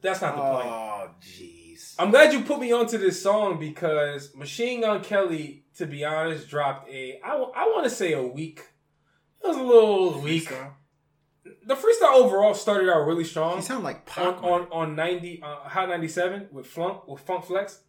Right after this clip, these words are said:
Speaker 1: Started out real strong, then it just tailed off. That shit was whack at the end.
Speaker 2: It was.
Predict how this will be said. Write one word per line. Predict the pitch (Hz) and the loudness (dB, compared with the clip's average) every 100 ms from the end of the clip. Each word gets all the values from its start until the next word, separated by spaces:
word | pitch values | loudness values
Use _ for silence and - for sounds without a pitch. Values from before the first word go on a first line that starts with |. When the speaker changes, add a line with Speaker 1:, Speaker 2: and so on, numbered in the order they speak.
| _ _ | _ _
Speaker 1:
Started | - - 214 190 | -10 0 2 4
out | 160 | 2
real | 175 175 | 2 0
strong, | - 175 151 | -2 -4 -4
then | 151 | -6
it | 170 | -8
just | 151 147 - | -10 -14 -16
tailed | - 156 143 135 | -6 -4 -4 -6
off. | 123 123 127 | -8 -8 -10
That | 151 | -8
shit | - | -8
was | 117 | -10
whack | 165 165 123 123 | -12 -12 -12 -14
at | 117 | -20
the | 113 | -20
end. | 127 151 _ _ 123 | -20 -20 _ _ -16
Speaker 2:
It | |
was. | 117 101 - | -14 -14 -18